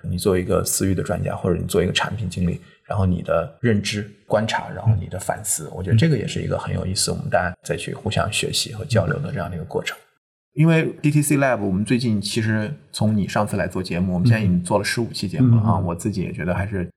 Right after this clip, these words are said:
Speaker 1: 挺有成就感的。而且这个过程当中，其实包括像你，我觉得我们有非常多的高质量的嘉宾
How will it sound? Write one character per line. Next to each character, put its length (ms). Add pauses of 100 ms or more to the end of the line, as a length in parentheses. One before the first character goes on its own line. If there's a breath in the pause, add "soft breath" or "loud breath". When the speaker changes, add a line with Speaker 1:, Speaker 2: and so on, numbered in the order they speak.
Speaker 1:
挺 120
有 100
成 200
就 160
感 180
的。 80
而 80
且 120
这 100
个 80
过 160
程 100
当 140
中， 120
其 140
实 140
包 180
括 140
像 180
你， 120
我 80
觉 100
得 100
我 140
们 160
有 260
非 120
常 140
多 140
的 80
高 200
质 120
量 140
的 80
嘉 220
宾 260